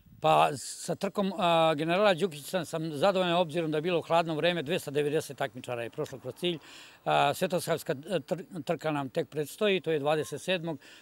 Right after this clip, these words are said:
Savet će, e, odrediti organizacioni odbor, pa ćemo se polako pripremiti. Imamo skoro mjesec dana pred sobom.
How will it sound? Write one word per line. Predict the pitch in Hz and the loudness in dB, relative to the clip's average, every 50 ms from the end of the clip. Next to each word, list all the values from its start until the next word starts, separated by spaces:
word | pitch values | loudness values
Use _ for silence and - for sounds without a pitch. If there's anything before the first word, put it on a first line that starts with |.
| _ _ | _ _
Savet | - - 180 175 185 175 165 131 | -4 4 6 6 8 8 4 0
će, | - - 160 | 0 0 0
e, | 151 139 135 135 135 135 143 147 | 2 2 2 0 -2 -4 -4 -2
odrediti | 139 139 139 139 147 135 139 160 160 147 147 - - 143 139 135 135 143 | -2 -2 -2 -2 -2 2 2 2 2 2 0 -4 -4 -4 -2 -2 -2 0
organizacioni | 151 170 156 151 147 127 123 127 - - 131 127 | 0 0 0 0 -2 -2 -4 -8 -8 -8 -6 -2
odbor, | 143 165 165 156 165 139 | -2 -2 0 0 -2 -2
pa | - - 156 143 143 | -2 -2 -2 -2 -2
ćemo | - - 151 143 139 131 | -4 -6 -6 -4 -4 -6
se | 135 - 147 135 | -6 -6 -8 -8
polako | - - 143 135 135 135 - 151 | -8 -6 -4 -4 -4 -4 -4 -8
pripremiti. | 123 - 135 - - - 151 147 143 135 - 131 | -8 -8 -10 -10 -6 -6 -6 -4 -6 -8 -8 -10
Imamo | 127 127 135 135 131 123 - _ - - _ | -8 -6 -6 -6 -6 -8 -10 _ -20 -20 _
skoro | - - - 165 143 139 | -18 -6 -4 -2 -2 -2
mjesec | 143 147 131 - 135 123 | -2 -4 -6 -8 -8 -6
dana | 139 139 135 123 | -4 -4 -4 -4
pred | - - 127 - | -4 -6 -6 -6
sobom. | - 165 143 135 139 135 123 | -4 -6 -4 -4 -4 -4 -6